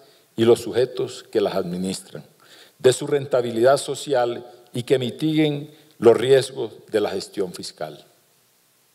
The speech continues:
Desafortunadamente, la realidad actual ha evidenciado que en el ámbito de esta gestión cada día aparecen espacios propicios para generar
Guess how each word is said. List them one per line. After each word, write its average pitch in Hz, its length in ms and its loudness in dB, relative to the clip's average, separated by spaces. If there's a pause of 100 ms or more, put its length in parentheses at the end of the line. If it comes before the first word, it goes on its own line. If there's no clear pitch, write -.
(320)
Desafortunadamente, 110 1300 0 (520)
la 117 160 2
realidad 127 580 2
actual 147 540 4
ha 131 80 0
evidenciado 139 760 0
que 135 100 0
en 117 100 -2
el 113 160 2
ámbito 143 400 4
de 127 100 6
esta 127 240 0
gestión 135 580 0 (360)
cada 143 320 4
día 143 220 6
aparecen 127 760 -2
espacios 127 640 -6
propicios 120 560 -4
para 107 260 2
generar 104 560 0